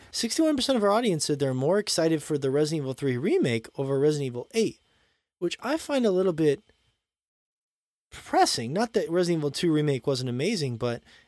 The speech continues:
it just shows that people are so obsessed with these remakes that they want them more than new, new stuff.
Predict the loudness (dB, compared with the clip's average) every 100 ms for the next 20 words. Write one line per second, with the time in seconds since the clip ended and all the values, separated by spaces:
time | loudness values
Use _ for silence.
0 | -10 -4 -2 2 2 2 0 -6 -2 -2
1 | 0 0 0 0 0 0 -4 -4 -2 -2
2 | -2 -2 -2 -2 -2 -4 -4 -4 -2 -2
3 | -2 -4 -6 -8 -16 -20 -8 -4 -2 -2
4 | -4 -6 -4 -4 -6 -10 -16 -20 -20